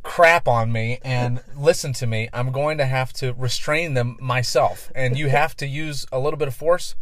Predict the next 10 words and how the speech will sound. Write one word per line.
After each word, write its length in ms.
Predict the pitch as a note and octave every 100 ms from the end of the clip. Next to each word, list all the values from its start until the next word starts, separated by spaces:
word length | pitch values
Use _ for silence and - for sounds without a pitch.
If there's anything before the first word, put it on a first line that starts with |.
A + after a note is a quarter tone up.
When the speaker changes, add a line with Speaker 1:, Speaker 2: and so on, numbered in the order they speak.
| - - - - - - - - -
Speaker 1:
I 100 | G#2+
applaud 440 | A2 - G2+ G2
you. 100 | F#2+ F#2 - - - -
Speaker 2:
<laughs> 400 | - - A#3 B2
Speaker 1:
I, 120 | B2
I 180 | B2+ B2+
think, 340 | - C#3 C3 - - - - -
you 140 | B2+ A#2
know 140 | B2
what? 300 | B2 C3 C3